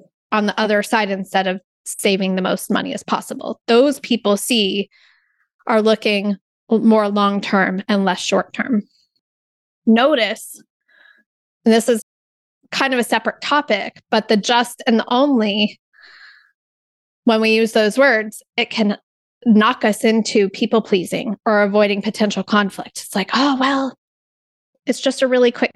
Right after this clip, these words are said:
change." The implication being, "I shouldn't charge them for that, or they might get mad at me if I send a bill." Notice all of the places where you're using just and only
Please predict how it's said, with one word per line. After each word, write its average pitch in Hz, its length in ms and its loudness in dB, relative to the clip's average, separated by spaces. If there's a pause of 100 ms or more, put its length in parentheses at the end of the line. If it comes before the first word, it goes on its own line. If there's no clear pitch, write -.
change." 220 440 0 (1000)
The 233 160 -2
implication 220 640 0
being, 202 360 0
"I 220 80 -4
shouldn't 240 380 -2
charge 208 300 -2
them 208 180 0
for 208 120 -2
that, 202 260 0
or 208 100 -2
they 220 160 0
might 247 240 -2
get - 180 -2
mad 226 200 0
at - 100 -12
me 226 140 -2
if 226 120 0
I 220 100 0
send 214 260 0
a 220 40 0
bill." 214 480 2 (1120)
Notice 233 580 2
all 226 200 2
of 220 120 -2
the 208 80 2
places 226 520 0
where 202 160 4
you're 196 180 2
using 202 460 2
just 214 400 0
and 208 220 0
only 208 640 0